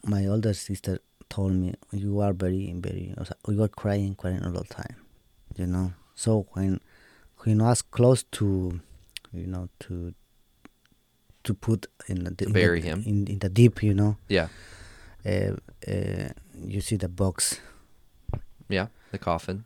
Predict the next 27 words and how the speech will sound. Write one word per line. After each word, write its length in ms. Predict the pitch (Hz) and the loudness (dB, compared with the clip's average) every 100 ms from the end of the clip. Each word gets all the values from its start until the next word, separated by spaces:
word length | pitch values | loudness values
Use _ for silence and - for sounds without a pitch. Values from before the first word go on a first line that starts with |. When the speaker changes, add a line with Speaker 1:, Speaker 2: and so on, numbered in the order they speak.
| - | -2
Speaker 1:
Yeah, 200 | 104 90 | 0 0
the 100 | 95 | -2
coffin. 400 | 95 87 95 101 - - _ _ | -4 0 0 -2 -6 -20 _ _
My, 420 | 92 92 92 95 - - - | -4 -2 -2 -4 -6 -10 -12
my 420 | - 92 92 95 90 | -8 -6 -6 -6 -2
older 260 | 95 95 87 | 0 2 0
sister, 280 | 87 - - | -2 -6 -4
"You, 360 | 98 104 - - - - | 2 2 2 -4 -18 -16
you 180 | - 101 | -4 2
went 220 | 101 98 | 4 2
to 80 | - | 0
go 180 | 95 92 | -2 0
with 320 | 92 110 - | 0 -2 -8
your 140 | - - | -8 -8
father, 420 | - - 71 87 - - - - - - | -6 -6 -6 -8 -14 -20 -18 -18 -10 -4
with 100 | 95 | -2
our 240 | 80 92 | -2 -4
father, 300 | - - 85 | -6 -8 -6
you 100 | 87 | -6
know, 220 | 87 90 90 | -4 -6 -6
because 440 | 90 - 87 - - - - | -8 -6 -6 -8 -16 -18 -10
you 160 | 92 90 | -6 -6
cry 240 | - 90 87 | -4 -2 -2
a 80 | - | -2
lot." 340 | 90 85 - - _ - - - - _ | 0 0 -2 -14 _ -20 -20 -20 -20 _
So, 600 | - - 95 92 90 90 | -8 -2 0 2 0 -2
um, 220 | 92 - | -4 -6